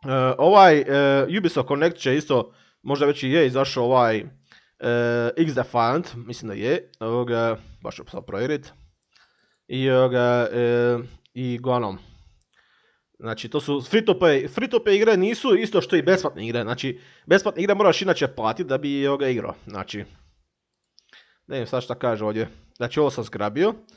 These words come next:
i sad, ovoga, za dva dana, znači eto, znači normalno četvrtak. Mislim, nije baš dva dana od danas, ali evo.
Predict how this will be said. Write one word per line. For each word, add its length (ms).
i 60
sad, 300
ovoga, 320
za 340
dva 340
dana, 420
znači 420
eto, 200
znači 640
normalno 320
četvrtak. 440
Mislim, 360
nije 160
baš 220
dva 180
dana 400
od 140
danas, 400
ali 200
evo. 380